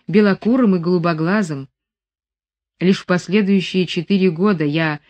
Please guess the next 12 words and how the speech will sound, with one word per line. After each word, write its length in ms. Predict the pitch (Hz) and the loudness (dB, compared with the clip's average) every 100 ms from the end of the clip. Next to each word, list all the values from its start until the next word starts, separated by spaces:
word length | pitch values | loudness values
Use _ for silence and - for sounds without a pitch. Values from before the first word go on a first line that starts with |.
| _ _ _ | _ _ _
несколько 800 | 165 170 - 160 - 160 156 151 - | -4 -4 -2 -6 -4 -2 -2 -4 -2
выровнялась 640 | 160 208 156 143 147 143 | 2 4 2 -4 -6 -6
как 220 | 170 156 | -6 -4
женщина, 640 | 151 175 131 - 135 131 _ _ _ _ - | -2 -2 -4 -8 -10 -12 _ _ _ _ -6
в 140 | 160 | -2
угоду 340 | 170 180 160 | 2 2 2
Кестнеру 640 | 151 180 220 - 170 160 151 | 0 0 0 -2 -6 -4 -4
и 180 | - 180 | 0 -2
из 120 | 156 | 0
любви 320 | 185 151 151 | 0 0 -4
к 100 | - | -4
нему. 340 | 151 143 131 | -6 -6 -8